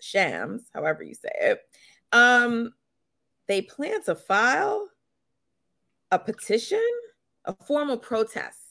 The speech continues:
to the N B A of their loss to the Golden State Warriors tonight, with focus on alleged referee mistake that led to two free Warriors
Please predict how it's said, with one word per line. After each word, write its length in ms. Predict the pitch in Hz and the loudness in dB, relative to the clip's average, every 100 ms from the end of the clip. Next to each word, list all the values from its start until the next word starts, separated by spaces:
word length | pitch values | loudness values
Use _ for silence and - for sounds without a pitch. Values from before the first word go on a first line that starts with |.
| - _ _ _ | -20 _ _ _
to 100 | - | -6
the 140 | 175 - | -2 0
N 160 | 240 | -2
B 180 | 269 262 | -2 0
A 400 | 85 69 52 - - _ _ - _ _ - - - _ _ _ | 0 0 -4 -10 -18 _ _ -20 _ _ -20 -20 -20 _ _ _
of 220 | 185 185 | 2 4
their 180 | 180 170 | 6 4
loss 600 | 165 202 240 277 320 - | 4 4 4 4 0 -6
to 100 | - | -10
the 120 | 247 | -6
Golden 280 | 233 208 208 | -2 0 -2
State 260 | 226 208 175 | -2 -4 -2
Warriors 440 | 165 156 143 147 - | 2 4 4 0 -4
tonight, 440 | 170 139 127 127 - _ _ _ _ _ _ _ | -8 -6 -6 -8 -10 _ _ _ _ _ _ _
with 260 | 180 180 - | -4 -4 2
focus 400 | 233 233 254 254 | 4 4 0 -4
on 440 | - 185 165 160 - | -2 0 2 0 0
alleged 500 | 160 160 165 180 185 | -2 2 4 4 2
referee 380 | 180 170 170 165 | 0 0 -2 -6
mistake 440 | 156 160 160 143 | -6 -4 -2 -2
that 160 | 143 123 | -2 2
led 180 | 151 151 | 2 0
to 100 | - | -6
two 320 | - 226 220 | -10 -8 -8
free 240 | - 185 170 | -6 -4 -2
Warriors 500 | 156 160 151 147 | 2 4 4 0